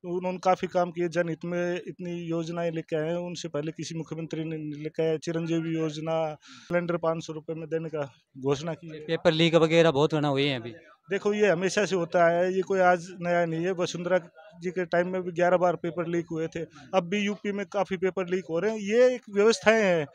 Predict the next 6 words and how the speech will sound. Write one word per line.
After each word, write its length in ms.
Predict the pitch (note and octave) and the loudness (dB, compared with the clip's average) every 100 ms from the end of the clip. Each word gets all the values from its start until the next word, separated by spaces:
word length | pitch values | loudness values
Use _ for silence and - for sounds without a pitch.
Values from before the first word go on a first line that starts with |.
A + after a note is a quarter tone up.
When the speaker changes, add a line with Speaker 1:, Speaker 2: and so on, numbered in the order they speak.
| - D3+ C#3+ F#3 | -20 -20 -14 -6
Speaker 1:
इसमें 520 | F#3 - G#3 A3 G#3+ - _ _ | -6 -4 -2 0 -2 -6 _ _
सरकार 480 | G3 - E3+ A3 A#3 | -8 -2 2 4 2
को 300 | A#3+ A#3+ A#3+ | 4 4 4
ही 280 | D#3+ G3 A#3+ | 4 0 2
दोषी 340 | A#3 A3 A3+ | 2 0 -2
मानना 500 | A3 G3+ G3 G3 G3+ | -4 -4 -2 -4 -6